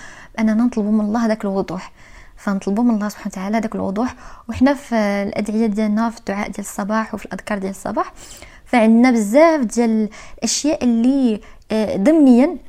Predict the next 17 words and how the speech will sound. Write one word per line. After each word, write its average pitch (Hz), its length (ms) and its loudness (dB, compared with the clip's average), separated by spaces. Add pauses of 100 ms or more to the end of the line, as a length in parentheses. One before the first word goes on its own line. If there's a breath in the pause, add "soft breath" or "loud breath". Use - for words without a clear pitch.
(320 soft breath)
آه، 208 160 -4
كنطلبوا 240 360 2
من 240 80 2
الله 240 120 2
سبحانه 226 260 -4
وتعالى 233 260 -2
الوضوح. 214 500 -2
فملي 208 320 -4
كنسولوا 214 500 -2
على 202 260 -4 (300 loud breath)
انه 214 200 2
يشرح 220 280 -4
لنا 208 120 -2
الصدر 190 320 -8
ديالنا، 233 380 0
انه 202 240 -4
يس-، - 240 -10